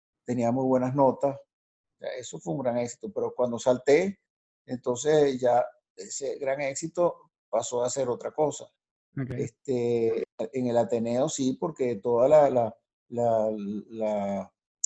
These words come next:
Speaker 1: organización y todo lo que fue construir aquella institución con ese edificio tan grande,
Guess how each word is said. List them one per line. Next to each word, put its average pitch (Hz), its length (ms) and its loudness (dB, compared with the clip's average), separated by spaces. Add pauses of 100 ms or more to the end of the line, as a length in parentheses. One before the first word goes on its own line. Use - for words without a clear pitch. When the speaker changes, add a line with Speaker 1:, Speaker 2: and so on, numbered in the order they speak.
(160)
Speaker 1:
organización 131 1200 0 (360)
y 110 100 -10
todo 127 220 4
lo 143 140 4
que 123 100 -8
fue 123 340 2
construir 131 540 -2
aquella 135 280 0
institución 147 560 -4
con 127 160 -6
ese 135 140 -6
edificio 135 320 -6
tan 147 180 -4
grande, 135 480 -2